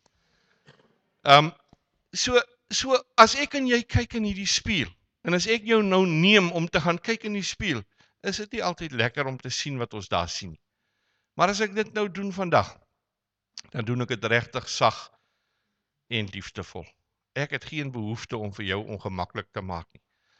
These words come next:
Ehm, ek is hier oor die liefde, en dis hoekom ek hier staan. As ons gaan lees Openbaring twee vers twee, dit is nie op die bord nie, ehm, A en dan vers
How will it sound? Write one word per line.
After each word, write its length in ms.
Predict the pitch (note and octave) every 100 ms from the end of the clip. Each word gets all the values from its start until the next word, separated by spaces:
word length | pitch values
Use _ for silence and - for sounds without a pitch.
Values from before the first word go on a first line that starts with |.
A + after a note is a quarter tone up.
| _ _ -
Ehm, 400 | G2 F#2 F2+ F2+ _ _ _ _
ek 200 | A#2 -
is 100 | A2+
hier 220 | A2 A#2+
oor 160 | B2 G#2+
die 160 | G#2 G#2
liefde, 320 | A2+ - - - -
en 60 |
dis 160 | G2 G2
hoekom 260 | A2 - G2+
ek 100 | G2+
hier 120 | F2+
staan. 280 | - F#2+ F2 _ _ _ _ _ _ _ _ _ _ _
As 160 | D3 D#3
ons 180 | F#3 -
gaan 260 | G3+ F3
lees 320 | D#3+ G3+ F#3+ -
Openbaring 600 | F#3 F3 D3 C#3 E3+ F3
twee 200 | F3 F#3
vers 380 | - E3+ C3 -
twee, 300 | G3 F#3 D3
dit 160 | A#2+ A#2
is 260 | - -
nie 120 | D#3
op 80 | D#3+
die 100 | D3+
bord 340 | B2 A#2+ A#2+ E3+
nie, 120 | F3 - - -
ehm, 420 | A#2+ A#2 A2+ B2 - _ _ _ _ _
A 240 | D#3+ E3+ F3 D3+
en 80 |
dan 140 | C3 B2
vers 360 | - E3+ D3